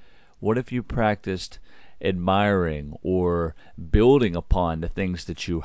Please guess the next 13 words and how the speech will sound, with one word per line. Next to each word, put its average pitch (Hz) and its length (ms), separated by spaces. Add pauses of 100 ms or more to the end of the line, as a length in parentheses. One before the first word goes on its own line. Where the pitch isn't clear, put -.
(160)
have 101 520 (260)
so - 220
that 107 260
they, 101 260
in 95 120
fact, 110 540 (320)
never 107 520
get 78 220
lost, 60 580
but 90 200
always 92 640 (100)
get 95 220
better? 101 380